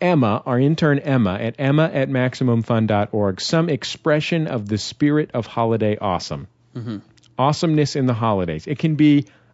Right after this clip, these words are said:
Speaker 1: a poem, Jordan. It can be a tone poem.
Speaker 2: Sure.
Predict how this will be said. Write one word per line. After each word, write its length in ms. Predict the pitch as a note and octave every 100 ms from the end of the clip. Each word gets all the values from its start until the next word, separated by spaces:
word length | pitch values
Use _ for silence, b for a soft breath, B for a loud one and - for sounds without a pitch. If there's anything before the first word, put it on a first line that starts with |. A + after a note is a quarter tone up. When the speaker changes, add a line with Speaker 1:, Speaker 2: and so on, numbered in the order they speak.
| b
Speaker 1:
a 80 | B2
poem, 440 | - D3 G2 E2
Jordan. 380 | E2+ F2 D2+ D2 - _ _ _ _
It 140 | - B2
can 140 | C#3
be 100 | C3
a 40 | C3
tone 420 | - F3+ F#3 D#3
poem. 400 | A2+ F#2+ D#2 D#2+ _ _ -
Speaker 2:
Sure. 340 | - G#2+ C3+